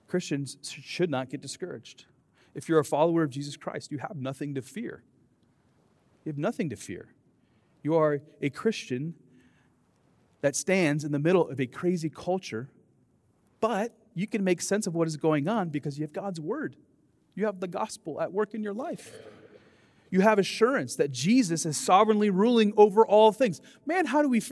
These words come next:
we forget that all the time when, when we perceive things to go sideways. Jesus is still sovereign over all things. I'm fairly certain that whatever lies ahead,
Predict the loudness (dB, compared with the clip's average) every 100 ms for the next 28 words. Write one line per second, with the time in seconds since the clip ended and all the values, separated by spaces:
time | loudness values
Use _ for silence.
0 | 0 2 6 6 6 6 6 4 4 6
1 | 6 4 0 -4 -12 -4 0 0 0 -4
2 | 0 0 4 2 2 0 0 4 6 6
3 | 2 -4 -12 -20 -20 -20 _ -20 -6 6
4 | 8 8 4 -4 -2 -2 0 2 2 4
5 | 6 8 6 2 0 0 6 8 8 8
6 | 6 4 4 2 -6 -10 _ _ _ _
7 | 0 4 4 6 6 6 6 4 6 8
8 | 8 8 8 8 6 6 8 8 6